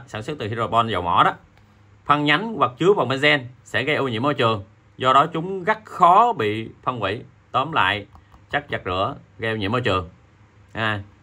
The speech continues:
nhưng mà được cái là nước nào xài cũng được, giá thành thấp. Thì hầu hết tất cả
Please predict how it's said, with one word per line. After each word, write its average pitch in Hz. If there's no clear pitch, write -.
nhưng 113
mà 104
được 98
cái 120
là 98
nước 151
nào 113
xài 95
cũng 117
được, 92
giá 113
thành 123
thấp. 143
Thì 104
hầu 104
hết 151
tất 170
cả 110